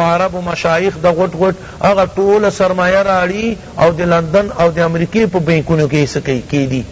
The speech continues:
هلکه خو مسلمانانو ملکو کې تجارت په شروع کړه، کنه مسلمانانو ته به فایده وي، تا ته به فایده وي. چې لاړ شي هلته د انګریزانو په ملکونو کې، بینکونو کې څه کوي، کېدي. ډیر دی، آ، په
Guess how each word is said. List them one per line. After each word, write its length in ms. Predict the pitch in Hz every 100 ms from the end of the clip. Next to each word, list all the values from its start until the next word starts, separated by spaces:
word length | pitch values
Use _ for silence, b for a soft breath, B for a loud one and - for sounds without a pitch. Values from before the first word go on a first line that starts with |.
| B B B
هلکه 300 | 151 196 208
خو 100 | 208
مسلمانانو 680 | 185 180 185 180 185 226 214
ملکو 360 | 202 190 185 196
کې 200 | 175 175
تجارت 460 | 175 175 175 175 -
په 60 |
شروع 220 | 165 175 170
کړه، 160 | 160
کنه 200 | 139 160
مسلمانانو 680 | 160 147 165 160 160 196 196
ته 140 | 196
به 100 | 196
فایده 280 | 185 185 185
وي، 120 | 180
تا 200 | 175 180
ته 120 | 180
به 120 | 180 180
فایده 280 | 170 165
وي. 120 | 165 127 B B -
چې 40 |
لاړ 280 | 160 185 196 175
شي 80 | 175
هلته 300 | 180 170 170
د 80 |
انګریزانو 680 | 160 165 151 156 147 208 196
په 120 | 170
ملکونو 460 | 160 160 151 180 165
کې، 220 | 156 143
بینکونو 380 | 147 143 185 165
کې 200 | 127 131
څه 60 | 147
کوي، 140 | 143 135
کېدي. 380 | 143 135 127 123 - B B 120
ډیر 240 | 120 202 214 185
دی، 160 | 190 175 151 B B -
آ، 280 | 160 160 151 - - - -
په 80 | 131